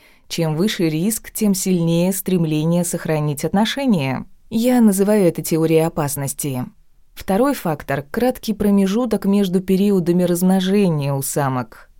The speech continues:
В этом случае самцу нет смысла заниматься новыми поисками, независимо от того, опасно ли это.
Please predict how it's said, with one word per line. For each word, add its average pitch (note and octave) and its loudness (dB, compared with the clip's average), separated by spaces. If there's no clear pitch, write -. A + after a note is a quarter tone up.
В D3 -4
этом D3 0
случае F3+ -2
самцу D#3+ -2
нет G3 2
смысла F#3+ 0
заниматься D#3+ 0
новыми G3+ 4
поисками, E3 -2
независимо B3+ 0
от C#3 -4
того, F#3+ 2
опасно D#3+ -2
ли C3 -2
это. B2+ -4